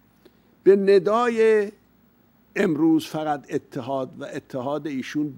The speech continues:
بیندیشید. چه می‌خواهید بکنید؟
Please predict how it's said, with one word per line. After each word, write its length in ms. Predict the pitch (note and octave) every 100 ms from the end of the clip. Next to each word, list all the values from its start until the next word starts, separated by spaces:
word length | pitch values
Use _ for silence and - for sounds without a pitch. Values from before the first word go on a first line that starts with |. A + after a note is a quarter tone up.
| C#3
بیندیشید. 800 | E3+ E3 C#3+ A2+ A2+ - - G2+ _ _ _ _ _ _ _ _ _ _ _ _
چه 280 | - A#3+ C#4
می‌خواهید 480 | C#4+ G3 F#3 D3
بکنید؟ 400 | A#2+ A2 A2+ G2